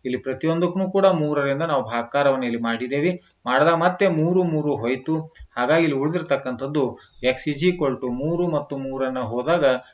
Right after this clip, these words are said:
x is equal to minus five by three ಅನ್ನುವಂತಹ ಉತ್ತರ. ಆದ್ಮೇಲೆ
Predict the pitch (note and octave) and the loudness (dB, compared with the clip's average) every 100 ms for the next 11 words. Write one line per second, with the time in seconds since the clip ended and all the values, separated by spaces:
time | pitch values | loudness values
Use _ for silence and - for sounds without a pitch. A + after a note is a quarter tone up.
0 | _ B2 A#2 C3 B2+ B2+ C3 C3+ F3+ C3+ | _ -8 -6 -6 -6 -4 -4 -2 -2 -2
1 | B2+ B2 A#2 - B2+ D3+ E3 D3 C3+ B2 | -4 -8 -10 -4 0 0 2 0 0 -2
2 | A#2+ A#2 B2 A#2 G#2 C3 F3 G3+ - _ | -4 -4 -6 -8 -8 -4 -4 -4 -10 _
3 | - A2+ - A#2 A2 - _ _ _ _ | -16 -16 -14 -6 -6 -6 _ _ _ _
4 | A#2+ - C3 D3 F3 F3 - | -6 -2 0 2 2 -2 -14